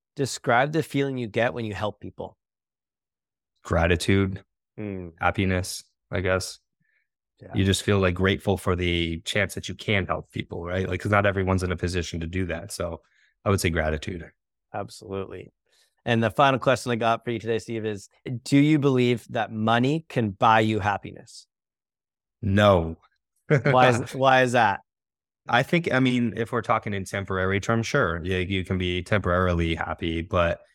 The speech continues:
Speaker 2: at the end of the day, like, I think that people create happiness. So, uh, maybe not everybody's the same,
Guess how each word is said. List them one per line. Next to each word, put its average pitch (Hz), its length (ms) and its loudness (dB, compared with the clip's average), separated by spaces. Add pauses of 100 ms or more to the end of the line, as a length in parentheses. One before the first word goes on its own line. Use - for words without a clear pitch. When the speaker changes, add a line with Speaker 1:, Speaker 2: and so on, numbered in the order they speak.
(280)
Speaker 2:
at 101 100 -2
the 113 80 4
end 107 80 2
of 98 80 2
the 90 40 0
day, 87 460 -2
like, 82 380 -4
I 101 280 2
think 98 280 -4
that 87 200 -2
people 90 320 -2
create 85 300 -4
happiness. 82 480 -6
So, 87 280 -4 (680)
uh, 98 140 -4
maybe 101 260 4
not 98 180 6
everybody's 104 520 4
the 107 100 0
same, 107 380 -2